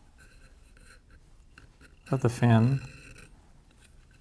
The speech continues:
This does not have to be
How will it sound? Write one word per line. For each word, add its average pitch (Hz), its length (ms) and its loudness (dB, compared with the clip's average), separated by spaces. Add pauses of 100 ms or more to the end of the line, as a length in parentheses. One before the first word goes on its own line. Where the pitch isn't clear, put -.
(3500)
This 120 200 4
does 123 260 4
not 131 180 8
have 120 260 6
to 127 80 2
be 113 340 6